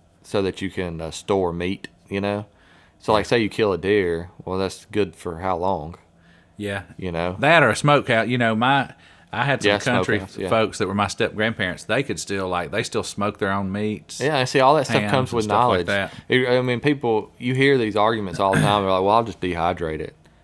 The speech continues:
Speaker 1: With what? Your dehydrator? I mean, do you know how to dehydrate meat without a dehydrator?
Speaker 2: Right.
Speaker 1: I mean, like, th-, that's where knowledge comes in again. You know what I mean? Uh, learning these different skills, 'cause, like,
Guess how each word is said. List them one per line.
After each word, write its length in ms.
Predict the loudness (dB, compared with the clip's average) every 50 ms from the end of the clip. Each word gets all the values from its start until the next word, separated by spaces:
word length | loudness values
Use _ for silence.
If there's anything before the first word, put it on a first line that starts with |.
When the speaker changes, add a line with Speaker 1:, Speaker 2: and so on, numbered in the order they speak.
| _ _ -4
Speaker 1:
With 220 | -2 -2 -2 0 0
what? 240 | 2 2 4 4 2
Your 120 | -2 -6
dehydrator? 720 | -6 -6 -4 0 2 2 2 2 2 2 2 2 2 2 0
I 60 | 0
mean, 140 | 0 -2 -2 -2
do 60 | -2
you 100 | -2 0
know 160 | 0 0 2
how 100 | 2 2
to 80 | 0 0
dehydrate 560 | 2 2 2 2 2 2 2 2 0 0 2
meat 260 | 0 -2 -2 -2 -2
without 300 | -2 0 0 2 2 2
a 40 | 2
dehydrator? 580 | 0 0 2 2 2 2 2 2 2 2 4
Speaker 2:
Right. 180 | 6 6 6 6
Speaker 1:
I 40 | 6 4 2
mean, 80 | 0 2
like, 320 | 2 2 2 2 0 -4 -10 -20 -20 -20 -20 -20 _ -16 -10
th-, 240 | -4 -2 -2 0
that's 240 | 2 2 2 2 0
where 140 | -2 -2 0
knowledge 440 | 2 4 4 4 4 2 0 -2 -2
comes 260 | -2 -2 -2 0 0
in 180 | -2 -2 -2 -4
again. 400 | -6 -6 -6 -6 -6 -8 -8 -10 -12
You 100 | -10 -6
know 120 | -4 -2 0
what 100 | 0 0
I 40 |
mean? 260 | 0 -2 -4 -4 -6 -8 _ _ -20 -20 -20 -20 _ _ -6 0
Uh, 220 | 2 2 4 2
learning 340 | 2 2 2 2 2 2 2
these 160 | 0 0 0
different 300 | 0 -2 -2 -2 -6 -12
skills, 480 | -8 -2 0 2 4 4 2 2 0 -2
'cause, 260 | -2 -4 -4 -2 2
like, 260 | 2 2 2 0 -4